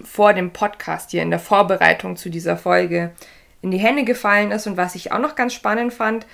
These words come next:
weil es gerade immer wieder Thema auch auf Social Media ist, äh, ist, was eigentlich die Heeresdienstvorschrift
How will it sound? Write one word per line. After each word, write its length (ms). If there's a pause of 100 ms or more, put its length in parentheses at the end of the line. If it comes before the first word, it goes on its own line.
(260)
weil 280
es 160
gerade 320
immer 300
wieder 320
Thema 380
auch 100
auf 160
Social 320
Media 240
ist, 280 (400)
äh, 300
ist, 180
was 280
eigentlich 800 (100)
die 480 (1160)
Heeresdienstvorschrift 1300